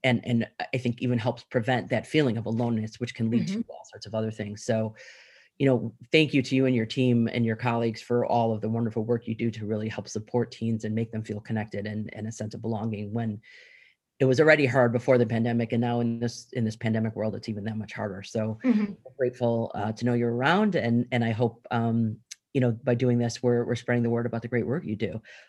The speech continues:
Speaker 1: Um,
Speaker 2: Thank you. <laughs>
Speaker 1: before we, uh, thank you. Before we sign off, um, is there anything else you'd like to share, and where can people find out more about Moving Traditions?
Speaker 2: Sure. So moving traditions dot org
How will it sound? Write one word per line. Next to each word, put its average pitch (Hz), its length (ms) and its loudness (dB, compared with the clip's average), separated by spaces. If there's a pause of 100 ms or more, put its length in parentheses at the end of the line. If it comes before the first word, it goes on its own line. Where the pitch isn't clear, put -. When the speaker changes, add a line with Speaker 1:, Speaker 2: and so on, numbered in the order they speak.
(120)
Speaker 1:
Um, 131 120 6 (160)
Speaker 2:
Thank 120 60 4
you. 185 180 -2 (460)
<laughs> - 80 -20
Speaker 1:
before 196 340 8
we, 190 300 6
uh, 143 200 8
thank 135 220 4
you. 180 200 6
Before 180 280 6
we 190 120 10
sign 156 260 6
off, 151 500 4
um, 143 220 4
is 143 160 4
there 147 200 4
anything 160 260 6
else 147 160 2
you'd 139 80 -2
like 127 160 4
to 131 80 0
share, 196 300 4
and 147 200 4
where 139 140 4
can 143 140 0
people 135 240 0
find 131 200 2
out 131 140 0
more 123 280 4
about 120 480 2
Moving 120 240 0
Traditions? 104 580 -6 (680)
Speaker 2:
Sure. 233 160 -6
So 226 380 6
moving 262 260 6
traditions 247 460 6
dot 220 220 -2
org 214 320 0